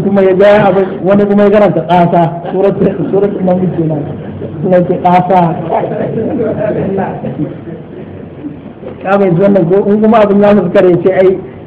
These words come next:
in ya ga bai iya bai ne, ne bid'a an tada abin. Abin da an yi shinshinin a ce tajwidi bid'a ne. Ko an, kun taɓa zuwa nan numfashi? A ce bid'a ne, to mutum bai iya ba ne. In gane ko da bai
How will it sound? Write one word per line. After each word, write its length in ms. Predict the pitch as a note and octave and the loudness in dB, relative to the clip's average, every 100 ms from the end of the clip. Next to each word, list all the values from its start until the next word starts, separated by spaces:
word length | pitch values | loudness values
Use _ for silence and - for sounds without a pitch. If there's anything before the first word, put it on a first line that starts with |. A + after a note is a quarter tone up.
| - - G3 | -18 -8 0
in 200 | A3 G#3+ | 2 4
ya 80 | |
ga 160 | G#3+ A#3+ | 4 4
bai 180 | A3 G#3 | 4 4
iya 240 | A3 G#3+ | 4 4
bai 160 | G3+ F#3+ | 4 4
ne, 140 | F3+ | 4
ne 160 | F#3+ F#3+ | 4 4
bid'a 300 | E3 F3 F3+ | 4 2 2
an 80 | E3 | 2
tada 220 | F#3 D#3+ | 2 2
abin. 180 | C#3+ D3 - - - | 2 0 -4 -12 -6
Abin 480 | F3+ G#3 B3 A#3+ F#3 | 0 2 4 2 2
da 300 | G#3+ A#3+ - - - - - | 4 2 0 -6 -16 -18 0
an 200 | G3+ A#3+ | 2 4
yi 80 | B3 | 2
shinshinin 480 | G#3 F#3 - A3+ A3+ | 2 0 2 2 4
a 80 | G3 | 0
ce 120 | - G#3+ D#3 | 2 2 2
tajwidi 400 | E3 E3 G#3 F#3+ | 0 2 0 2
bid'a 300 | E3 F#3 D3+ | 2 2 2
ne. 60 | A2+ - - - - G#2 G#2 F#2+ - A2+ A2 G#2 - - - - - - - - - | -2 -10 -18 -18 -16 -16 -18 -20 -18 -18 -16 -16 -16 -18 -18 -18 -18 -20 -20 -20 -2
Ko 400 | G#3 A3 A3 A3+ - - | 4 6 6 4 -4 -6
an, 280 | F#3 A3+ - - | 0 2 2 0
kun 180 | A3+ A3 | 0 2
taɓa 160 | - F3+ | 2 4
zuwa 160 | A3+ | 4
nan 120 | F#3 | 4
numfashi? 460 | G#3 G#3+ G#3+ G#3+ C4 - - - - - - - - - - - | 4 4 2 2 -2 -4 -12 -12 -12 -12 -12 -12 -12 -12 -10 -4
A 100 | E3+ | 2
ce 100 | G#3+ | 4
bid'a 240 | F3 G3 F#3 | 4 4 2
ne, 80 | D#3 | 0
to 100 | F#3 | 0
mutum 220 | G3 A3+ | 0 2
bai 100 | F#3 | 2
iya 200 | F#3+ F3 | 2 2
ba 100 | D3+ | 2
ne. 100 | C#3+ - - - - - - - - - - - - - | 0 -2 -12 -12 -14 -14 -14 -14 -14 -12 -12 -12 -14 -4
In 100 | E3+ | 0
gane 200 | F#3+ G3 F3+ | 2 2 2
ko 100 | F#3+ | 2
da 100 | |
bai 120 | F3+ | 4